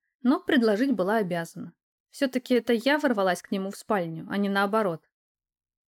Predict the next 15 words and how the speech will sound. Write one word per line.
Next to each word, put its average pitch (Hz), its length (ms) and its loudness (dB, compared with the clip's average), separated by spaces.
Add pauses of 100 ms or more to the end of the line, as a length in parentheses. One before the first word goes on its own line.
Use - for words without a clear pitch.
(260)
«Сам 370 360 2
ляжешь 247 380 2
на 202 160 0
пол?» 180 240 -12 (920)
«Вот 254 360 4
ещё», 175 320 -8 (280)
хитро 226 380 -2
улыбнулся 196 560 -2
Егор. 196 420 -6 (680)
«Оба 339 280 4
ляжем 226 340 2
на 196 60 -4
кровати, 196 560 -4 (160)
места 254 340 0
хватит». 220 480 -2